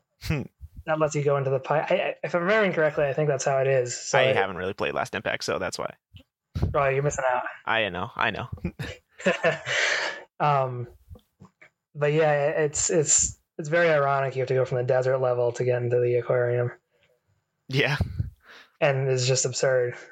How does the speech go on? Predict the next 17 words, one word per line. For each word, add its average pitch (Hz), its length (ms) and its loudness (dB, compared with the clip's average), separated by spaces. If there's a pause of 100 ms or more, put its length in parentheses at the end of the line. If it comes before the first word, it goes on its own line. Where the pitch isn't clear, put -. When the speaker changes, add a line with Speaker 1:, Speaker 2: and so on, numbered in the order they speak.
(1040)
Speaker 1:
Yeah, 120 180 2
it's, - 680 -2 (1120)
like, 165 420 -2 (480)
it, 175 180 -2
it 196 200 0
makes 233 200 -2
Watch 180 220 0
for 185 140 -4
Rolling 165 280 0
Rocks 143 380 0
look 135 240 -2
like 120 440 0 (120)
a 123 80 -2
simple 139 400 2
thing. 95 260 -2 (720)
Speaker 2:
<laughs> - 380 -2
Yeah. 185 640 2